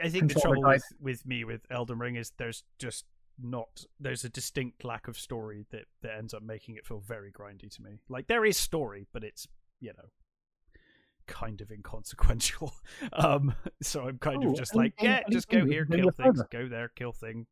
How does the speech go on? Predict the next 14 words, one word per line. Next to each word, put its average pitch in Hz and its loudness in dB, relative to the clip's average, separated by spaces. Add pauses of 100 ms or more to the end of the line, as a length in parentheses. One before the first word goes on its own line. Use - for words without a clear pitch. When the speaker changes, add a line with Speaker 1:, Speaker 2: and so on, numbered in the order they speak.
(280)
Speaker 1:
go 120 -8
there, 110 -10
kill 120 -8
thing, 113 -12 (260)
go 120 -10
there, 107 -12
kill 120 -10
thing." 104 -16 (260)
It's 127 -16
like, 113 -12
"Okay, 104 -12 (120)
I 107 -20
get 98 -18
it." 104 -18